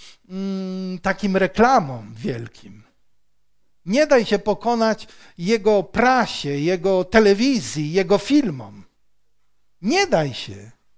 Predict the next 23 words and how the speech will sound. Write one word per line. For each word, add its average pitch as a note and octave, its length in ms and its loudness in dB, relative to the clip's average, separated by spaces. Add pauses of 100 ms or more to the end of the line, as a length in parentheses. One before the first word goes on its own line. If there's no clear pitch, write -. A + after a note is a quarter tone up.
(560)
Bo A3+ 140 4
to C4+ 160 4
wszystko, A#3 800 0 (240)
co A#3 200 2
się A#3 160 -2
na A3+ 140 2
filmie A#3+ 460 -2
dzieje, E3 580 0 (240)
to A3 120 0
nie D#4 140 -4
jest F4+ 220 0
autentycznie, G3 1000 -4 (120)
rzeczywiście F3+ 760 -4
dziejąca D#3+ 560 -4
się D3 200 -6
rzecz. A2+ 500 -14 (1040)
Ktoś F#3 300 -4
gra. F#3+ 480 -8 (1160)
Ktoś C#4+ 240 2
po D4 140 6
prostu G#3+ 440 0
to C4+ 160 2
gra. C4+ 520 -2